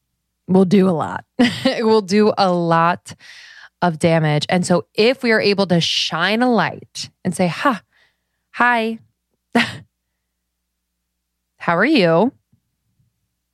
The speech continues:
I know you are not me. I am experiencing you. And most likely because I haven't felt some things. So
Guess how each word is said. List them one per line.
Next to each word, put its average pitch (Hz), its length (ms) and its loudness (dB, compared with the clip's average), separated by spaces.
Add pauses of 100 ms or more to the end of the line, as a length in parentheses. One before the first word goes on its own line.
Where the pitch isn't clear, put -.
(320)
I 185 80 0
know 190 120 2
you 214 200 2
are 240 160 2
not 226 200 -2
me. 175 340 0
I 175 140 -2
am 175 100 0
experiencing 170 720 -2
you. 190 320 -2 (640)
And 190 160 0
most 196 260 2
likely 202 260 0
because 190 260 -2
I 175 100 -2
haven't 185 560 -4 (260)
felt - 720 -6 (760)
some 220 320 -2
things. 202 760 -4 (1400)
So 226 680 0